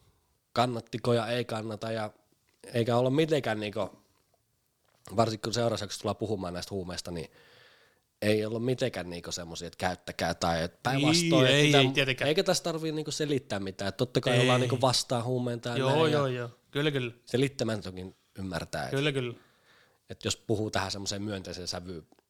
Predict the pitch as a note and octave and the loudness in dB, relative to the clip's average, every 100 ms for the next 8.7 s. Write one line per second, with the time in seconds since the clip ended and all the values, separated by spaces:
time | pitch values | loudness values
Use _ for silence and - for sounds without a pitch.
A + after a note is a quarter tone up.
0 | _ G2+ F#2 - _ - F2 E2+ - _ | _ -16 -16 -18 _ -14 -8 -6 -6 _
1 | _ _ _ _ _ - F#2 F2 - F#2 | _ _ _ _ _ -16 -12 -12 -6 -2
2 | D#2+ - D#3 D3 B2+ - - - D3 B2+ | -2 -4 -4 -4 -4 -8 -12 -6 -4 -4
3 | - - - C3 C#3 C3+ D3+ D3+ D#3 C3+ | -10 -12 -2 -2 0 -2 -2 2 4 2
4 | - A2+ A2 A2+ G#2+ A2 G2+ G#2 G2+ G2 | -2 -6 -6 -6 -6 -4 -6 -6 -10 -10
5 | G2 F#2+ _ _ - F2 - F#2 F#2+ G2+ | -12 -16 _ _ -14 -8 -6 -4 -4 0
6 | F#2+ C#2+ - - - D3+ B2 - _ _ | 0 -2 -8 -16 -6 -4 -4 -6 _ _
7 | _ - C#3 G2+ - F#2+ F#2+ F#2 - - | _ -10 -10 -10 -16 -14 -14 -14 -4 0
8 | C3 B2+ D3 B2 A2 A2+ A#2+ | 2 2 0 -2 -2 -4 -8